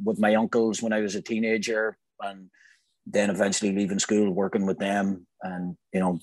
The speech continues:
st-, sticking with it for over twenty years, moving to, moving from Northern Ireland to Nantucket and plastering houses in Nantucket.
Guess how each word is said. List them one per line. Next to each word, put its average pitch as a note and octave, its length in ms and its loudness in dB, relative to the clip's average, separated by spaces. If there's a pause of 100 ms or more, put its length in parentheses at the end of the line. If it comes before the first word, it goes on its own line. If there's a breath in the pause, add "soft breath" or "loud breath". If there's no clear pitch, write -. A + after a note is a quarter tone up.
(180)
st-, - 380 -2
sticking F#2+ 340 2
with G2 160 4
it A2 140 2
for F#2+ 160 4
over F#2+ 320 4 (140)
twenty G2 240 2
years, G#2 320 2
moving G2 300 2
to, F#2+ 200 4 (600)
moving F#2+ 240 0
from F#2 180 -2
Northern F#2+ 280 2
Ireland G#2+ 380 2
to F#2+ 200 0
Nantucket F#2 640 -2
and F#2+ 140 -4 (100)
plastering F#2+ 400 -6
houses G2 380 -6
in F#2 120 -12
Nantucket. A#2 640 4